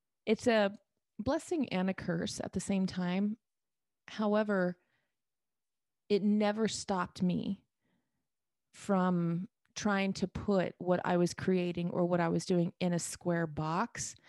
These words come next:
and saying, "It has to be this and it has to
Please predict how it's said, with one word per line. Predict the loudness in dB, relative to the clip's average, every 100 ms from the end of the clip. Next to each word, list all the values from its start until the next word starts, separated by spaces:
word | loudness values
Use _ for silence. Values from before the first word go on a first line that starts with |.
| -20 -10
and | -4 0
saying, | 2 0
"It | -2
has | -2 -2 -2
to |
be | -10 -8
this | -4 -4 -4 -8
and |
it | -8
has | -8 -8 -10
to | -4 2 6 6